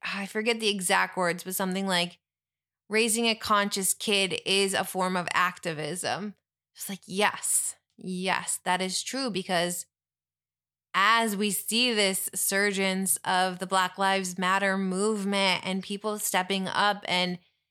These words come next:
doing that work to help end racism and fight for equality for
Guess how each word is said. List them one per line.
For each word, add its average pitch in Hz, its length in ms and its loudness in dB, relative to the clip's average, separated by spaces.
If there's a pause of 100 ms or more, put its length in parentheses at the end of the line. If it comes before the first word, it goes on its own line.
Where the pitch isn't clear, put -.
(240)
doing 220 260 2
that 196 380 2
work 196 320 0
to 196 80 -6
help 196 360 -2
end 208 200 -2
racism 185 1080 0
and 175 560 0 (600)
fight 208 320 -2
for 196 160 -2
equality 190 640 0
for 180 480 -4